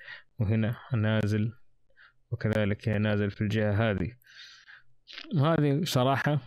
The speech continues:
وزنية حلوة. الإنارة شايف إنه ما في توزيع معين كأنه للإنارة، في طقات هنا في الآر،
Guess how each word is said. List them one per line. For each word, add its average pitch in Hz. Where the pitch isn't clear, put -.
وزنية 113
حلوة. 117
الإنارة 123
شايف 127
إنه 117
ما 123
في 131
توزيع 120
معين 117
كأنه 117
للإنارة، 113
في 120
طقات 117
هنا 117
في 117
الآر، 113